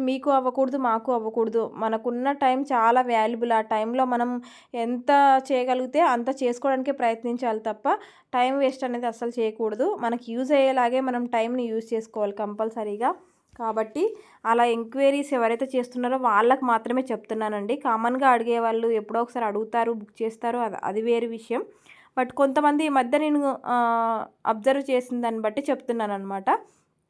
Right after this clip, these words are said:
ఎవరైనా సరే కొత్త రీసెల్లర్స్ కానివ్వండి, ఇంకా ఎవరైనా కొత్త కస్టమర్స్ కానివ్వండి, మీరు చూస్తున్నప్పుడు ఏదైనా ప్రైస్ కావాలి మన ఛానల్‌లో అనుకుంటే మీరు వీడియోస్‌లో చూడండి, షార్ట్‌లో ఉంటాయి ప్రతి ఒక్క ఐటము,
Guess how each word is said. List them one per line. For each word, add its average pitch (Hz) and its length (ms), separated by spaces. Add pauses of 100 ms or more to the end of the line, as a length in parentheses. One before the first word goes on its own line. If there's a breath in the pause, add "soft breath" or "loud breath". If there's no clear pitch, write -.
(720 soft breath)
ఎవరైనా 277 420
సరే 294 260
కొత్త 254 300
రీసెల్లర్స్ 254 500
కానివ్వండి, 233 580
ఇంకా 240 240
ఎవరైనా 226 320
కొత్త 233 300
కస్టమర్స్ 254 560
కానివ్వండి, 226 560 (440 loud breath)
మీరు 254 180
చూస్తున్నప్పుడు 294 760 (280)
ఏదైనా 254 240
ప్రైస్ 269 340
కావాలి 269 400
మన 262 180
ఛానల్‌లో 247 420
అనుకుంటే 233 420 (320 loud breath)
మీరు 285 200
వీడియోస్‌లో 311 440
చూడండి, 311 420
షార్ట్‌లో 294 600
ఉంటాయి 277 440
ప్రతి 262 380
ఒక్క 254 200
ఐటము, 254 480